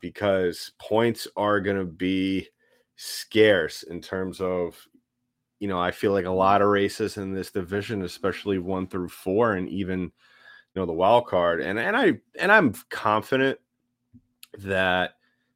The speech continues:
down the line, whether it be this season or in the upcoming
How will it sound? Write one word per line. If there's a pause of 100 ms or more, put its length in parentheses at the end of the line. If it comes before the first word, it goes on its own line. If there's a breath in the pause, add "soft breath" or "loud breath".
(180)
down
the
line, (220)
whether
it
be
this
season
or
in
the
upcoming